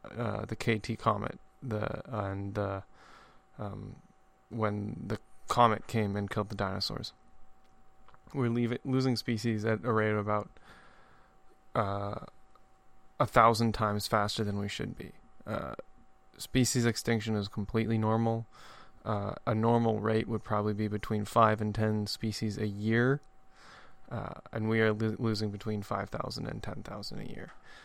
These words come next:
That is just too much. Uh, and it's not just climate change. Uh, I kinda wanna talk about not just climate change, but just anthropogenic effects,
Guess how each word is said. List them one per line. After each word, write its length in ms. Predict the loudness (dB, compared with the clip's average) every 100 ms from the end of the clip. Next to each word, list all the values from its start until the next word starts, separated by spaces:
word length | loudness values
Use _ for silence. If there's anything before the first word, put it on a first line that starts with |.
| -14 -2
That 80 | 0
is 140 | 2
just 260 | 0 -2 -4
too 240 | 0 0
much. 520 | 0 -4 -8 -12 -12 -16 -20 -20 -20 -20 -20 -14
Uh, 360 | -12 -12 -14 -20 -20 -20 -20 -20 -20 -20 -8
and 140 | -4 -2
it's 200 | 0 4
not 260 | 4 4
just 320 | 0 -4 -4
climate 380 | -2 0 0 -4
change. 600 | -8 -8 -6 -8 -12 -16 -20 -20 -20 -20 -10
Uh, 280 | -8 -8 -10 -14 -14 -14 -16 -20 -20 -20 -20 -20 -20 -8 0
I 120 | 0
kinda 240 | 4 4
wanna 220 | 6 4 4
talk 260 | 2 2
about 340 | 2 2 0 -4 -20 -2
not 240 | 8 8
just 180 | 8 0
climate 300 | 4 4 4
change, 340 | -2 -2 -2 -4
but 140 | -4
just 400 | -4 -4 -6 -10 -20 -18 -2
anthropogenic 800 | 2 2 0 -6 -6 -4 -4 -4
effects, 640 | -4 0 0 -2 -4 -6